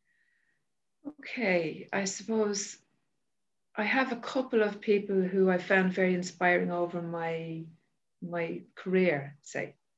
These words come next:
And, uh, one of them would have been my reflexology teacher, the person who taught me reflexology.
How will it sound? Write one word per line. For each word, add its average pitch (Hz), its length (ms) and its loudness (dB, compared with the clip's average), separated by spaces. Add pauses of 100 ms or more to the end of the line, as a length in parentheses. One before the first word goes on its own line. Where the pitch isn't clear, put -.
(460)
And, 170 320 -2 (160)
uh, 170 520 2 (420)
one 202 220 0
of 214 160 -4
them 196 180 0
would 185 120 2
have 180 140 -4
been 170 580 -4
my 170 140 0
reflexology 156 760 -2
teacher, - 440 -6 (200)
the - 60 -18 (100)
person 180 280 0
who 170 80 -6
taught 156 240 -4
me 160 60 -2
reflexology. 151 800 -2